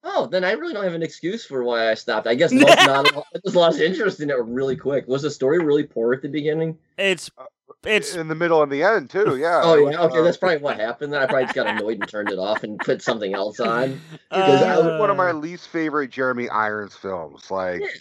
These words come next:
Speaker 1: They had the machine and everything to hook the dude up and
Speaker 2: The
Speaker 1: everything on
Speaker 2: Animus,
Speaker 1: there.
Speaker 2: yeah,
Speaker 1: Yeah.
Speaker 2: yeah, yeah.
Speaker 1: Yeah, yeah, yeah. Yep, I
Speaker 2: Yeah.
Speaker 1: remember it. I was not a fan.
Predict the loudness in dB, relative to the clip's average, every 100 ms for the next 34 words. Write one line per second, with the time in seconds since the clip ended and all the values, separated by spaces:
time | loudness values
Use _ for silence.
0 | _ _ _ 0 2 2 2 2 0 -2
1 | 0 0 0 0 -2 -2 -4 -6 -6 -6
2 | -2 -2 0 2 4 4 2 0 0 2
3 | 4 2 2 0 0 -2 -2 -4 -4 0
4 | 2 2 0 -6 _ _ _ _ _ _
5 | -6 -2 0 2 2 2 2 2 2 0
6 | -2 -6 -6 -8 -8 -10